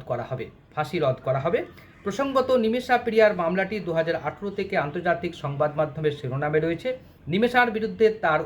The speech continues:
ব্যবসায়িক পার্টনারকে হত্যা, তারপর দেহ টুকরো টুকরো করার অভিযোগ রয়েছে।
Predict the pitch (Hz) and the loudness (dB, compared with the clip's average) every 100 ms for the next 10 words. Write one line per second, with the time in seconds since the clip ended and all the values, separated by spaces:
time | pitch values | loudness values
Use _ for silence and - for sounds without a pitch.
0 | - 156 156 - 190 185 156 147 170 165 | 0 0 0 -2 -4 0 -2 -2 -4 -2
1 | 160 131 131 - 220 - - - - 190 | -4 -6 -6 -4 -6 -6 -20 -10 2 4
2 | 208 233 220 160 175 180 180 214 - 226 | 4 2 2 2 -2 -2 -6 -8 -2 0
3 | - - 170 151 147 147 131 139 143 175 | 0 -4 -4 -2 2 2 0 -2 -4 -4
4 | 143 127 131 123 | -4 -6 -4 -4